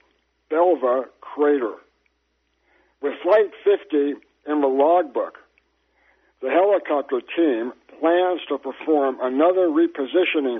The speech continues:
flight before exploring the Fall River Pass region of Jezero Crater.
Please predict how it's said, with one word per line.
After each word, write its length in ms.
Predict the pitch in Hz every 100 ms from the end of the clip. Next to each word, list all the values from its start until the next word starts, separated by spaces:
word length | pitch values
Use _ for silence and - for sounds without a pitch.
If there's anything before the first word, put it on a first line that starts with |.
| -
flight 360 | 147 160 117 104 - _ _ _ _ _ _ -
before 400 | 127 - 147 143
exploring 920 | 135 - - - 185 190 147 127 127 - 117
the 100 | 117 - -
Fall 520 | 156 165 170 170 151
River 480 | 135 135 175 143 131
Pass 420 | 131 131 131 127 117 120
region 600 | 131 180 151 107 104 117 _ _ _ _ _ _ -
of 280 | 156 135 123 117
Jezero 720 | 123 113 139 151 143 120 127
Crater. 500 | - - 156 151 104